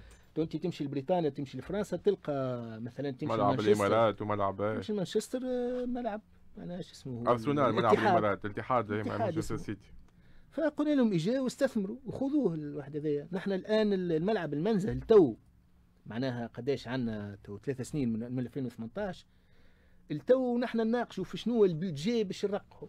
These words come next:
Speaker 1: بينما كنا نجموا نجيبوا شركة كبيرة تاخذ المنزه، هذه بلادنا ماكش يهربوا بها.
Speaker 2: خدمتوا عليه شوية الموضوع هذاك، علاش تعطل؟
Speaker 1: نحن ما ت-، تعطل حتى نحن ما قدمناش ملف،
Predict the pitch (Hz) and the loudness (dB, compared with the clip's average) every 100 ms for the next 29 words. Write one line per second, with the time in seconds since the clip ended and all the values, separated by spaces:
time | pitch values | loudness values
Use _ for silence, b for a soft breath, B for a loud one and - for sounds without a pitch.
0 | - 196 269 277 277 240 240 220 202 226 | -8 -4 -2 -2 -2 -2 -2 -2 0 0
1 | 170 151 131 175 202 214 220 233 _ _ | 0 -2 -2 -4 -4 -4 -6 -10 _ _
2 | - 196 160 - - 180 208 208 b b | 0 2 2 -4 -4 0 0 -2 b b
3 | - 226 - 135 156 220 269 240 226 220 | -2 -2 0 -4 -2 0 4 4 4 4
4 | 175 135 135 - - 147 123 131 170 127 | 4 4 -6 -10 -4 -2 -2 0 0 0
5 | 127 180 185 151 151 131 139 143 147 - | 2 2 4 2 2 0 0 -2 -2 -6
6 | - 110 107 113 120 135 123 120 - 123 | -8 -6 -2 -2 0 -2 -4 -6 -8 -2
7 | 131 143 117 120 123 107 143 - 156 156 | 0 0 -2 -4 -4 -6 -6 -4 -2 -2
8 | 143 139 - - 151 165 160 151 160 180 | -4 -8 -12 -14 -12 -6 -6 -8 -8 -8
9 | 185 175 170 170 165 180 - 175 185 | -6 -8 -8 -8 -8 -8 -6 -6 -6